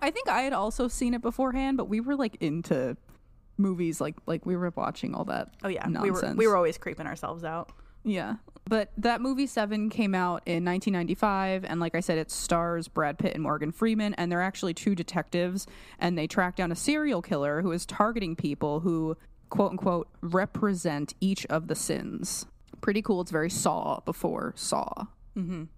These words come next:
Speaker 1: I didn't know this. I think it's kinda cool. According to the show's creator,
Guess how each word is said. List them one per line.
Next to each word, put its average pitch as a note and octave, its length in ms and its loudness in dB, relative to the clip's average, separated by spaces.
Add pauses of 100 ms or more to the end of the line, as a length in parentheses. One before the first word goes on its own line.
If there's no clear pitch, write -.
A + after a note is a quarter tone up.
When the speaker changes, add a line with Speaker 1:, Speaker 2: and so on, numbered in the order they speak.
(240)
Speaker 1:
I D3 200 0
didn't D#4+ 260 -2
know D3 180 0
this. - 420 -6
I F3 120 2
think B3+ 180 0
it's A3 80 -6
kinda - 220 -2
cool. G#2 460 -4 (600)
According D#4 400 0
to A4 100 0
the F4 80 2
show's A3+ 360 0
creator, G3+ 640 0